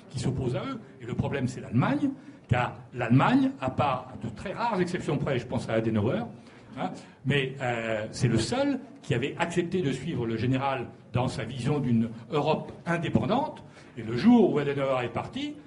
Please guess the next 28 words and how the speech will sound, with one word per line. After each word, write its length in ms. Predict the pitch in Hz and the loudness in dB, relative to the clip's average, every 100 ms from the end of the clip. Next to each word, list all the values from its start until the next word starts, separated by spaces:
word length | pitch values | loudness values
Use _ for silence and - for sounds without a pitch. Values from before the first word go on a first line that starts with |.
| - - | -20 -12
c'était 420 | 120 185 190 185 - | -4 0 0 -4 -4
fini. 340 | 175 269 269 139 | 4 4 4 -2
Nous 80 | |
avons 160 | 120 131 | -2 2
perdu 300 | - 180 240 | 2 4 2
l'allié 260 | 165 165 175 | 2 2 2
allemand. 380 | 180 277 220 - - - 117 | 4 2 0 -8 -20 -18 -10
Et 60 | |
le 120 | 120 | -4
jour 200 | 113 120 | 2 4
où 60 | 123 | 4
De 120 | 123 | 4
Gaulle 200 | 120 120 | 2 2
est 60 | 110 | 2
parti, 440 | 123 - 254 240 | -4 -2 0 0
euh, 200 | 135 117 113 | -4 -6 -6
il 40 | |
n'y 60 | 120 | -6
a 20 | |
même 160 | 131 127 | -2 2
plus 140 | 220 | 2
de 80 | - | 2
France. 340 | 147 - - - - - | 0 -2 -6 -14 -20 -10
Bon. 120 | 123 - - - | -10 -10 -20 -6
Donc 100 | 120 147 | -2 2
voilà 200 | 214 220 | 4 4
le 60 | |
résultat. 400 | 135 113 - 113 | 2 -2 -4 -8